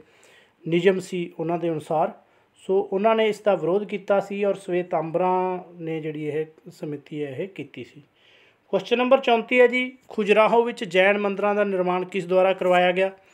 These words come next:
ਆਪਸ਼ਨ ਏ ਹੈ ਜੀ ਮੌਰੀਆ ਸ਼ਾਸਕਾਂ ਦੁਆਰਾ, ਬੀ ਹੈ ਜੀ ਨੰਦ ਸ਼ਾਸਕਾਂ ਦੁਆਰਾ, ਸੀ ਹੈ ਜੀ ਚੰਦੇਲ ਸ਼ਾਸਕਾਂ ਦੁਆਰਾ, ਡੀ ਹੈ ਜੀ ਕਿਸੇ ਵੀ ਨਹੀਂ। ਸਹੀ ਆਨਸਰ ਹੈ ਜੀ ਆਪਸ਼ਨ ਸੀ ਜੀ, ਚੰਦੇਲ ਸ਼ਾਸਕਾਂ ਦੇ ਦੁਆਰਾ ਜਿਹੜਾ ਹੈ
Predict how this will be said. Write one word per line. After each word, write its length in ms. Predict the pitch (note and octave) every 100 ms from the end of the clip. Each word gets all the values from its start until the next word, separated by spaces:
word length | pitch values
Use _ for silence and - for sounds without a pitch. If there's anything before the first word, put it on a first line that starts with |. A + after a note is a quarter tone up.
| _ _ _ _ -
ਆਪਸ਼ਨ 340 | F3+ - A3
ਏ 60 | A3
ਹੈ 80 | A3
ਜੀ 120 | A3+
ਮੌਰੀਆ 400 | G3+ F3+ F#3 G3+
ਸ਼ਾਸਕਾਂ 460 | - G3 - G#3+ G3+
ਦੁਆਰਾ, 300 | G3+ G#3 G#3
ਬੀ 240 | F3+ F3+
ਹੈ 100 | F3+
ਜੀ 140 | F#3
ਨੰਦ 260 | F3+ E3 E3+
ਸ਼ਾਸਕਾਂ 460 | F3 F#3 F3 F#3+ F3+
ਦੁਆਰਾ, 400 | F3+ F#3 F#3 - - - -
ਸੀ 360 | - G#3+ A3+
ਹੈ 120 | G#3 G#3
ਜੀ 140 | A3
ਚੰਦੇਲ 520 | - G#3 F3+ F3+ G3+
ਸ਼ਾਸਕਾਂ 480 | G3+ A3 G3 - G#3
ਦੁਆਰਾ, 280 | G3+ G3+ G#3
ਡੀ 260 | E3+ F3+
ਹੈ 100 | F3
ਜੀ 140 | F3+ G3
ਕਿਸੇ 360 | G3 F3 F3
ਵੀ 120 | C#3 B2+
ਨਹੀਂ। 260 | B2+ C3 - _ - _ _ - _ -
ਸਹੀ 320 | - A3 A3+
ਆਨਸਰ 280 | A3+ A3 A3
ਹੈ 80 |
ਜੀ 120 | A3 G#3+
ਆਪਸ਼ਨ 320 | F3+ - F#3+
ਸੀ 320 | F#3 G3 G3+
ਜੀ, 220 | G#3 G3+ - _ -
ਚੰਦੇਲ 600 | G3+ F#3 F#3 - - G#3+
ਸ਼ਾਸਕਾਂ 560 | G#3+ G#3 E3 - F#3 F3
ਦੇ 120 | E3+
ਦੁਆਰਾ 300 | D#3+ C#3+ D3
ਜਿਹੜਾ 260 | D3 D3 D#3
ਹੈ 160 | F3+